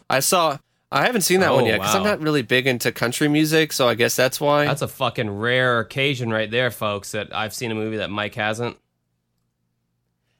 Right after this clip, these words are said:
Speaker 1: Um, but, uh, I did see Dolomite Is My Name recently with Eddie Murphy, and
Speaker 2: Yeah, you, you,
Speaker 1: that
Speaker 2: you
Speaker 1: was a
Speaker 2: really
Speaker 1: lot of
Speaker 2: liked
Speaker 1: fun.
Speaker 2: that one.
Speaker 1: That was great. It's a return to form for Eddie Murphy, for sure.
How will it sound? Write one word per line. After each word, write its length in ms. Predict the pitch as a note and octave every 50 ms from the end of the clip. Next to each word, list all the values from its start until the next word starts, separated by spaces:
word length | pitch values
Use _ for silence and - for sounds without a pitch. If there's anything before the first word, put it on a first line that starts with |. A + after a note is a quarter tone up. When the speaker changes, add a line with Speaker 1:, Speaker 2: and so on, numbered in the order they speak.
| _ _ _ _ -
Speaker 1:
Um, 500 | C3+ C3 C3 B2 B2 A#2+ A#2+ A#2+ A#2 A2+ - -
but, 260 | C#3 B2+ B2 B2 A#2+
uh, 300 | A#2 A#2 A#2 A2+ A#2 -
I 120 | - B2+ -
did 240 | C#3+ D#3 D#3+ D3+
see 360 | - - - D3+ C#3 C3+ C3 B2+
Dolomite 560 | B2+ C3+ C3 C3+ C3+ C3 B2+ B2+ B2 A#2+ A2+
Is 100 | A2+ A2+
My 120 | A2+ A2
Name 340 | G#2+ A#2+ B2 C3 C3+ B2 A#2
recently 680 | A2 G#2+ G#2 - A#2 G#2+ G#2 G#2 G2 G2 G2+ G2+ A2 B2+
with 300 | - - - A2+ G#2+ -
Eddie 160 | A2 A2 G#2+
Murphy, 540 | G#2 G#2+ A2 A2+ A2 - A#2+ G#2+ G#2 G#2 G2+
and 200 | G2+ G2+ G#2 G#2+ -
Speaker 2:
Yeah, 80 | - A2
you, 180 | A2 A#2 C3+
you, 180 | C3+ - C3 B2+
Speaker 1:
that 80 | A#2+ A#2
Speaker 2:
you 60 | B2
Speaker 1:
was 100 | B2+ -
a 40 | A#2
Speaker 2:
really 100 | A2 G#2
Speaker 1:
lot 40 |
of 60 | - A2+
Speaker 2:
liked 100 | A#2 A2+ G#2
Speaker 1:
fun. 80 | G2+
Speaker 2:
that 120 | F#2 F2+ -
one. 180 | F2+ F#2 F#2+ - _ _ _ _ _ _ _ _ _ _ _ _ _ _ _ _ _ _ _ -
Speaker 1:
That 100 | A#2 D3+
was 160 | E3+ C#3+ B2
great. 360 | - A2+ A2 A2 G#2+ - - _ _ _ _ _ _ _ _ _ -
It's 80 | -
a 40 | A#2
return 360 | A#2 A#2+ - - C#3 C3 C3 B2
to 40 | A2+
form 320 | - B2 A#2 A#2 A2 G#2+
for 80 | A2 G#2+
Eddie 180 | G#2+ G#2 G#2
Murphy, 380 | G2+ G#2 G#2 G#2 - - - G#2
for 160 | G#2+ - F#2+
sure. 300 | - - - G2+ G#2